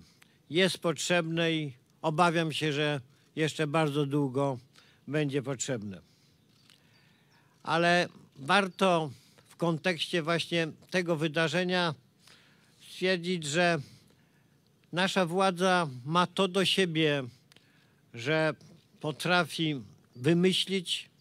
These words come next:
odpowiednie rozwiązania w trudnych sytuacjach i potrafi je następnie zrealizować. I to dotyczyło różnych spraw, w tym także tej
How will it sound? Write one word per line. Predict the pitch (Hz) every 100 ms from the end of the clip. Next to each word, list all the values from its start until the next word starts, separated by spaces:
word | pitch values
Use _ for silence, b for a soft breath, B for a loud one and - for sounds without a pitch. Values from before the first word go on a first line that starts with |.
| _ b b b
odpowiednie | - 160 - 180 175 175 165 180 175 143 - _ _ b b b b b _ _ _ _ _ _ _ -
rozwiązania | 160 160 160 175 151 175 175 175 165
w | - -
trudnych | - 185 180 175 151
sytuacjach | 170 151 180 175 - 190 170 - - _ _ _ b b b b
i | -
potrafi | 180 196 196 160
je | 190
następnie | 185 175 196 175 180
zrealizować. | 170 190 190 180 170 120 107 - - - _ _ _ _ b b
I | 156 160
to | 175 170 170 143 b b
dotyczyło | 147 165 151 156 - 160 156 156 - b b -
różnych | 165 180 135 147 127
spraw, | - 147 160 156 - _ _ b b b b b b b b _ _ _ _ _
w | -
tym | 160 147
także | 165 143 156
tej | 143 160 151 143